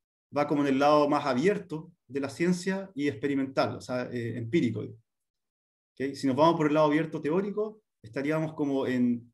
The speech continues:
tra-, leer trabajos relacionados, eh, desarrollar ideas en la teoría, ¿ok?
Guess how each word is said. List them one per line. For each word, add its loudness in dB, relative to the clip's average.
tra-, -10
leer 0
trabajos -4
relacionados, -2
eh, -4
desarrollar 0
ideas 4
en -2
la -2
teoría, 0
¿ok? -16